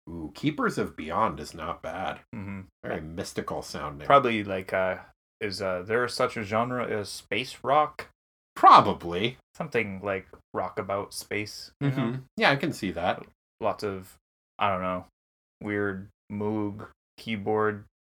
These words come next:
Speaker 2: things and reverby guitars,
Speaker 1: Mm.
Speaker 2: echo pedals.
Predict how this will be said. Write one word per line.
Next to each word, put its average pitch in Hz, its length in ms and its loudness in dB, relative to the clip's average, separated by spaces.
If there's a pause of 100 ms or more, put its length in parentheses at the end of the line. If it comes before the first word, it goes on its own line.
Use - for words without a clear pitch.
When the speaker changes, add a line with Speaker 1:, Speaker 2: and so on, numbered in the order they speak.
Speaker 2:
things 110 800 -2
and 95 360 -8
reverby 107 680 -6
guitars, 143 640 -4
Speaker 1:
Mm. 110 920 0
Speaker 2:
echo 104 280 0
pedals. 113 640 -2